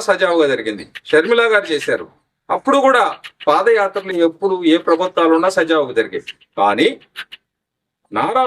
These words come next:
లోకేష్ గారు చేసినటువంటి పాదయాత్ర ఒక యుద్ధంతో సమానంగా సాగినటువంటి పాదయాత్ర అది.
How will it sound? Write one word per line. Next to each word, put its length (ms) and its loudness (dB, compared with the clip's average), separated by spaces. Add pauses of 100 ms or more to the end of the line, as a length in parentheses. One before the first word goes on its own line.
లోకేష్ 400 0
గారు 240 0
చేసినటువంటి 540 0 (100)
పాదయాత్ర 500 0 (600)
ఒక 60 -2 (140)
యుద్ధంతో 500 2 (460)
సమానంగా 600 2
సాగినటువంటి 580 -2
పాదయాత్ర 560 0
అది. 100 -20